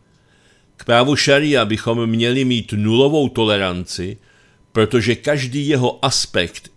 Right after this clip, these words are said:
je v přímém rozporu s našimi principy, jak vést lidský život. Neměli bychom tolerovat nic, co se týká práva šaría. Koho zajímá halal jídlo?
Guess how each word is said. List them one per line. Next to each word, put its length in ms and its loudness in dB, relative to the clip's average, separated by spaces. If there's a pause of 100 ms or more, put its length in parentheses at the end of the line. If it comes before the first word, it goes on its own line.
je 140 0
v 80 -12
přímém 520 -2
rozporu 520 -4
s 100 -10
našimi 380 -4
principy, 760 -6
jak 280 -6
vést 360 -4
lidský 440 -10
život. 320 -8 (1120)
Neměli 340 6
bychom 300 2
tolerovat 580 2
nic, 480 -2
co 140 -6
se 180 0
týká 480 -2
práva 420 2
šaría. 640 -4 (840)
Koho 320 2
zajímá 640 4
halal 380 2
jídlo? 540 -4